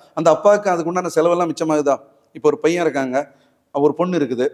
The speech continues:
அவ அப்பா அம்மா இருக்கிறாங்க, ஏதோ ஒரு நடுத்தர குடும்பம்னு வச்சுக்கோங்க, ஸ்கூல்ல, காலேஜ்ல எங்கேயோ படிக்குது, "அப்பா, படிப்புக்கு எனக்கு ஒரு, உனக்கு ஒரு லேப்டாப் வாங்கி கொடுப்பா" அப்படின்னு சொல்லுது அந்த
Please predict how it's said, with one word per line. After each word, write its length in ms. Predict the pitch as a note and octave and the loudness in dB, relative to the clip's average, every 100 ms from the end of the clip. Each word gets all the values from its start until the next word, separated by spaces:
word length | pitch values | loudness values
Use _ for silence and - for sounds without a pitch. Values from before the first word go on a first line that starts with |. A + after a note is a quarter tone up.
| _ _ _ - | _ _ _ 0
அவ 100 | D3 | 0
அப்பா 180 | D3 E3+ | 2 2
அம்மா 180 | D#3+ C#3 | 2 -2
இருக்கிறாங்க, 360 | A#2 A#2+ A#2 D3 | -2 -4 -4 -6
ஏதோ 120 | D#3+ F#3 | -2 0
ஒரு 140 | F3+ | 0
நடுத்தர 320 | E3+ E3 F3 | -2 0 0
குடும்பம்னு 360 | E3 D3 D3+ C3 | 0 -2 -4 -4
வச்சுக்கோங்க, 380 | - A#2+ A#2 G#2 - _ | -8 -8 -6 -6 -8 _
ஸ்கூல்ல, 440 | - - F3+ E3 E3+ F#3 F#3 | -20 -4 0 2 2 2 0
காலேஜ்ல 420 | D3 D3+ D3 C#3+ | 2 4 2 0
எங்கேயோ 180 | B2+ C#3 | -2 -4
படிக்குது, 300 | B2 A#2 A#2+ | -4 -6 -4
"அப்பா, 400 | A#2 G#2 D3+ D#3 | -4 0 2 4
படிப்புக்கு 400 | C3+ B2 D3 D3+ | 2 -2 -4 -8
எனக்கு 200 | C#3 A#2+ | -8 -6
ஒரு, 160 | B2 A#2 A2 G#2+ E2+ - | -2 0 0 -2 -6 -8
உனக்கு 300 | A#2+ A#2+ A2+ | -6 -2 -2
ஒரு 140 | A2+ A2 G#2+ A2+ | 0 0 -2 -2
லேப்டாப் 360 | C3 - B2+ | -2 0 -2
வாங்கி 180 | A2+ G#2+ G2+ | -4 -12 -18
கொடுப்பா" 220 | G#2 A2 | -8 -6
அப்படின்னு 300 | A2+ G2+ G2+ - | -6 -10 -20 -20
சொல்லுது 240 | G#2 G2+ | -20 -20
அந்த 140 | F#2+ | -20